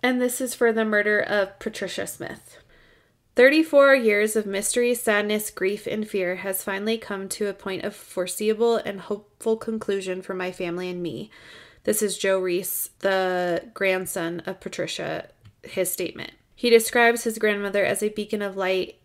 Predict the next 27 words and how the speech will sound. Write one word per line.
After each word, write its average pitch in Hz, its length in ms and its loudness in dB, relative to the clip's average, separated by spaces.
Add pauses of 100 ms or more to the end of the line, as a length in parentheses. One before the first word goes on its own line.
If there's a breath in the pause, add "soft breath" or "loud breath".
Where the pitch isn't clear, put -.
a 208 100 2
vibrant 196 540 2
inspiration 202 600 -4
of 190 160 -6
love 185 280 -2
and 226 220 -2
laughter 196 400 -2
to 208 180 -8
everyone 196 380 -4
she 254 220 -4
met, 185 320 -4 (400 soft breath)
and 196 180 -4
says, 196 380 2
"It 208 120 0
is 214 160 4
difficult 214 420 0
to - 100 0
imagine 202 440 0
how 208 160 -6
much 202 240 -4
more 208 140 -4
fulfilling 196 500 -2
our 196 160 -2
lives 185 360 -4
would 196 120 -6
have 190 220 -8
been 180 320 -4